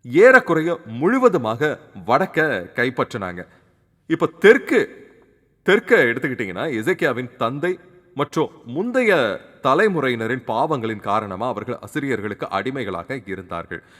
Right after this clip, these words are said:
இது வடக்குல இருக்கிறது போல மோசமா இல்ல, ஆமா.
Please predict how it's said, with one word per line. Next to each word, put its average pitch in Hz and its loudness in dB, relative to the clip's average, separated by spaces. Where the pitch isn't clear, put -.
இது 131 -2
வடக்குல 269 6
இருக்கிறது 127 -2
போல 117 -6
மோசமா 110 -4
இல்ல, 87 -10
ஆமா. 85 -8